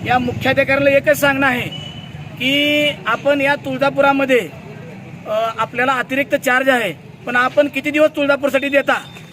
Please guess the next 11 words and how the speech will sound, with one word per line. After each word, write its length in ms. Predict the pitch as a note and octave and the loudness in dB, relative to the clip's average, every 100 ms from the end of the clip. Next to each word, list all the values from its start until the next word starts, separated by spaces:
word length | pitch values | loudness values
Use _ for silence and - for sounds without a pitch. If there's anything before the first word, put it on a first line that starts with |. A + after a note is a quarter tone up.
| - - - | -20 -20 -14
तुळजापूर 680 | F#3+ G#3 A#3+ B3 C4 C4+ C#4 | -10 0 0 0 -4 -2 -4
हे 680 | - F#3+ A3 B3 B3+ C4+ C4+ - - - | -6 -4 0 2 2 0 -4 -16 -20 -12
एक 140 | G#3 - | -10 -10
शक्तीपीठ 500 | - - B3+ C4+ C4+ | -10 -8 -6 -2 0
आहे, 220 | A#3+ B3+ | 2 0
तुळजापूर 460 | B3+ A3+ C4 C4 | -4 -10 -8 -2
एक 160 | B3+ B3+ | -2 0
आई 160 | A3 A#3+ | -4 -2
भवानीचं 460 | G3 G#3 A#3+ B3 G#3 | -2 -2 -4 -6 -4
गाव 180 | A3 | -2
आहे. 180 | G#3+ F#3 | -2 -4